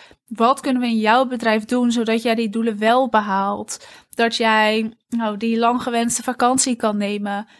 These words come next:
een dag minder kan gaan werken, dat je omzet door het dak gaat of je een bepaald doel behaalt. Laat me sowieso weten wat dat doel zou zijn voor jou en ga daar ook eens over nadenken.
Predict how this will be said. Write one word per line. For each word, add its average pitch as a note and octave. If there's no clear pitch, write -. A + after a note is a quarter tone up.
een A#3+
dag A#3+
minder B3+
kan A#3
gaan G#3
werken, G3+
dat A3+
je A3
omzet B3+
door A3
het G#3
dak A3
gaat G#3
of G#3+
je A3+
een A3+
bepaald A3+
doel B3
behaalt. G3+
Laat A#3
me A#3+
sowieso B3
weten G#3+
wat A3
dat G#3
doel G#3+
zou G#3
zijn A3+
voor G#3
jou G3+
en G#3+
ga B3
daar A3+
ook A3
eens A3+
over G#3+
nadenken. B3